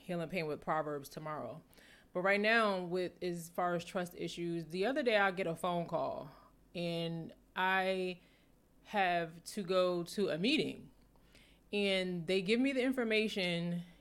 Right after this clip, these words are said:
and the information that they give me, I put it in Google Maps. Well, my husband put it in Google Maps, and he's like, "This is taking us near, like, some kind of border. Like,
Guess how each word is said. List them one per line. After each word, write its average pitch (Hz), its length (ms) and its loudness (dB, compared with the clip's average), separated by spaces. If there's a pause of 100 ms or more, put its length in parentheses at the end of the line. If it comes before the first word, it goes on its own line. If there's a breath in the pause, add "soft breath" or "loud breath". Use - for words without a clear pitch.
(180)
and 175 400 0
the 175 160 0
information 233 680 0
that 180 180 -2
they 165 140 0
give 196 360 2
me, 160 380 -4 (720 soft breath)
I 170 120 2
put 262 220 -2
it 269 140 -2
in 202 200 2
Google 175 300 0
Maps. 190 540 0 (580)
Well, 185 120 -4
my 185 80 -2
husband 233 260 4
put 196 120 4
it 180 40 0
in 175 120 -2
Google 170 200 -2
Maps, 151 440 -2 (260 loud breath)
and 185 140 0
he's 202 320 -2
like, 165 480 0
"This 202 200 2
is 214 140 -4
taking 190 480 -2
us 165 460 -2
near, 170 720 0
like, 160 400 -2
some 175 200 -4
kind 170 400 -2
of 147 360 -6 (680 soft breath)
border. 160 840 0 (340)
Like, 165 640 -2